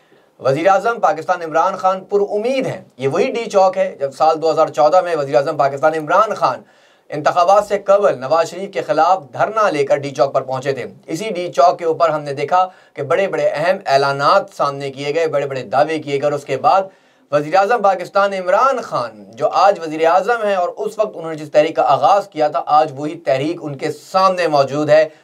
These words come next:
पार्लियामान के सामने। इमरान खान को बार-बार उन दिनों में मौजूद सियासी क़यादत जो पार्लियामान में मौजूद थी, साबिक़ वज़ीर आज़म मियां मोहम्मद नवाज शरीफ और उनके अरकान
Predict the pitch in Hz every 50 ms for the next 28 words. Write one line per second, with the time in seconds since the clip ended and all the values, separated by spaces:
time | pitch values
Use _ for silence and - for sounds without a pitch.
0 | _ _ - 156 156 156 156 156 147 143 139 135 135 131 - - 123 113 107 95
1 | 95 - _ _ _ _ _ _ _ - - 147 160 196 233 262 262 240 240 240
2 | 233 240 240 208 175 185 196 190 190 202 202 190 196 196 180 175 175 185 175 170
3 | 156 156 151 147 151 175 202 233 240 202 185 190 190 - _ _ _ - - -
4 | 202 202 196 202 196 139 151 151 156 156 156 190 202 202 - - - - 139 135
5 | 147 - 147 147 151 156 156 160 160 156 151 143 139 139 139 135 135 165 - 233
6 | - - 190 95 95 - - - - - - 151 151 175 170 151 156 147 156 156
7 | 147 170 156 151 147 139 139 135 139 135 135 131 135 139 139 - 165 170 185 -
8 | 160 160 156 156 151 135 165 151 147 156 151 - - 208 220